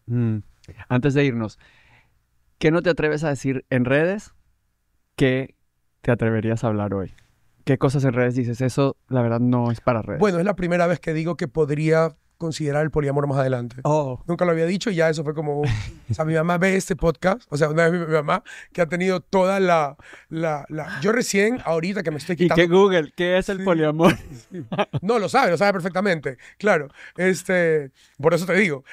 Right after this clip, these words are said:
Speaker 2: este, yo que me he quitado capas y capas y capas, por eso es que ahorita digo, "¿Y por qué no? Si me da la gana más adelante", ¿sí?
Speaker 1: Claro.
Speaker 2: Antes,
Speaker 1: O
Speaker 2: yo
Speaker 1: sea,
Speaker 2: vi-
Speaker 1: porque,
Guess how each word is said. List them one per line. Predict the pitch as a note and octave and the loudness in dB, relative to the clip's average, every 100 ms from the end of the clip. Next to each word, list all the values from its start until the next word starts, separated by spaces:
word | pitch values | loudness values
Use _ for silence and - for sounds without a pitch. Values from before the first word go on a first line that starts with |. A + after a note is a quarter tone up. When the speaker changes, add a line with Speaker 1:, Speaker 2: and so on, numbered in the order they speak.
| - | -10
Speaker 2:
este, | F3 F3+ F3 - F#3 E3+ | -4 -4 -4 -6 -6 -6
yo | D#3 F#3 | -4 -4
que | G#3 | 0
me | |
he | G3 | -2
quitado | F3+ G3 G3 | 0 0 2
capas | G3 F#3 | 2 0
y | F#3 | -2
capas | F#3 F#3 | -2 -2
y | E3+ | 2
capas, | F3+ E3+ D4+ - - _ _ _ _ _ _ _ _ _ | 0 0 -6 -8 -18 _ _ _ _ _ _ _ _ _
por | G#3+ F#3+ | 0 2
eso | G#3 G#3+ | 2 -2
es | |
que | A3+ | -4
ahorita | F#3+ F#3+ F3+ | -2 -2 -6
digo, | E3 D#3+ F#3 G3 - _ _ _ _ _ _ | -2 0 2 2 0 _ _ _ _ _ _
"¿Y | - | -16
por | C#3 D#3 C#3 | -4 -4 -2
qué | F#3 | -2
no? | G3 F#3+ D3+ _ | 0 -2 -4 _
Si | - | -4
me | D#3+ | 0
da | D#3+ | 2
la | |
gana | D#3+ D#3+ | 2 0
más | D3+ | 0
adelante", | D3+ C#3 B2+ - _ | 0 -2 -4 -10 _
¿sí? | - G3 C#4 - _ - | -6 -2 -2 -4 _ -2
Speaker 1:
Claro. | C#3+ C3 D#3+ | 2 2 4
Speaker 2:
Antes, | D4+ A3 F3+ E3+ B3+ - - _ _ - | 2 0 -2 -4 -4 -10 -18 _ _ -8
Speaker 1:
O | |
Speaker 2:
yo | D3 | 0
Speaker 1:
sea, | F#3 | 2
Speaker 2:
vi- | G3 | 4
Speaker 1:
porque, | F#3 E3+ | 2 0